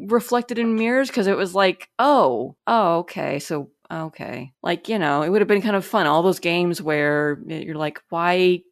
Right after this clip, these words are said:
do I see everything except my character?" And it's like, we could have had a fun little meta thing. But okay, that, that is a,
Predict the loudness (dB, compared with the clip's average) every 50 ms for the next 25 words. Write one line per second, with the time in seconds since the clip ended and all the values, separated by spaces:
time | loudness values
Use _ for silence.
0 | _ -6 -4 -2 0 0 -2 -2 -2 -2 -2 0 -2 -2 -2 -4 -6 -6 -8 -8
1 | -8 -10 -10 -10 -10 -10 -8 -8 -8 -6 -6 -8 -8 -8 -8 -6 -4 -4 -6 -6
2 | -8 -8 -6 -4 -4 -4 -4 -4 -6 -6 -8 -6 -4 -2 -4 -4 -4 -8 -8 -8
3 | -4 -4 -4 -4 -2 -2 -4 -4 -4 -6 -6 -2 0 0 0 0 0 -2 0 -2
4 | -2 -2 0 0 2 2 2 0 0 -4 -8 _ -20 -20 -20 -20 -20 -20 -20 _
5 | _ -4 -4 -4 -4 -8 -18 -20 -20 -20 -6 0 2 2 2 2 0 0 0 -2
6 | -4 -6 _ -14 _ 0 2 2 2 0 _ _ 2 2 4 4 2 2 2 4
7 | 2 2 0